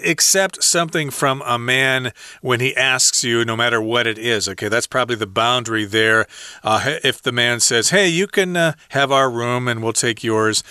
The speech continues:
uh, you're not supposed to say yes so fast, because then, uh, the man might think you owe them something or something like that. So, of course, she refused at the beginning, but later she accepts at the urging of other guests. So the other guests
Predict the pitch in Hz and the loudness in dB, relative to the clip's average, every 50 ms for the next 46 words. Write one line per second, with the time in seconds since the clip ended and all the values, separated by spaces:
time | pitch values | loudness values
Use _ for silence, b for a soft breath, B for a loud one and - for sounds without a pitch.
0 | B B B B B - 120 127 135 135 139 147 156 156 - 160 127 147 135 123 | B B B B B 0 0 0 0 0 0 0 0 0 -2 -2 -2 0 0 0
1 | - - 117 - - 120 117 110 107 110 107 107 - - - - - - 117 107 | -2 -2 -2 0 0 0 2 2 2 2 2 2 0 0 0 0 0 0 0 -2
2 | 98 - - 131 113 98 92 95 - - - 110 - - 113 101 95 101 113 113 | -4 -2 0 0 0 0 -2 -4 -6 -6 -8 -6 -4 -2 -2 -2 0 0 2 2
3 | 113 113 113 113 104 B B B B B B B 107 104 107 107 104 107 107 107 | 2 2 0 -2 -4 B B B B B B B 0 2 2 2 2 0 -2 0
4 | 107 107 110 110 107 107 107 107 - - 113 107 - 117 113 110 - 113 117 117 | 0 0 0 0 -2 -2 -2 -2 -2 -4 -8 -6 -4 -2 -2 0 0 2 2 2
5 | 110 113 110 107 - - 120 107 104 - - 113 110 107 107 104 - - 120 117 | 2 0 0 0 0 0 0 -2 -6 -6 -6 -4 -4 -2 -2 -2 -2 -2 -4 -4
6 | 120 123 110 110 107 104 101 - 107 104 104 - - 117 107 101 101 - B B | -6 -6 -2 0 0 0 0 -2 -4 -2 -2 -2 -2 -2 -2 -2 -4 -6 B B
7 | B B 135 113 - - 127 120 117 - - - 120 110 107 104 - - 131 131 | B B -10 -6 -2 2 2 2 2 2 0 0 0 -2 -2 -2 -2 0 0 2
8 | 131 127 127 123 110 - - - 120 - - 120 98 104 101 98 135 160 180 170 | 4 4 4 2 2 0 -2 -4 -4 -4 -4 -4 -4 -4 -4 -2 -2 0 0 0
9 | 165 156 143 139 135 - B B B B B B B 113 160 226 294 294 269 254 | -2 0 0 0 -2 -2 B B B B B B B 2 2 4 4 2 2 2
10 | 226 - - - 190 165 151 - - - - 233 240 240 233 - - - - 190 | 2 2 2 2 2 0 2 2 2 2 2 2 2 0 0 -2 -2 0 0 -2
11 | 175 - 175 165 - - 208 240 262 262 196 180 180 165 156 156 160 147 - B | 0 0 -2 -2 0 2 2 2 2 2 0 0 0 0 0 -2 -2 -4 -6 B
12 | B B B B 139 135 131 127 - - 127 123 110 120 117 110 95 92 92 92 | B B B B 0 0 0 -2 -2 0 0 0 2 2 0 0 -2 -6 -2 0
13 | 135 160 160 101 76 - - - - - - - B B B B B - - 143 | 2 2 2 0 -2 -6 -8 -6 -2 -2 -2 -4 B B B B B 2 4 4
14 | 139 131 127 - 165 208 240 269 240 202 151 120 104 - 147 165 202 196 - - | 4 4 2 2 2 2 4 2 0 0 -2 -4 -2 0 0 2 2 2 0 0
15 | - - - | 0 -2 -2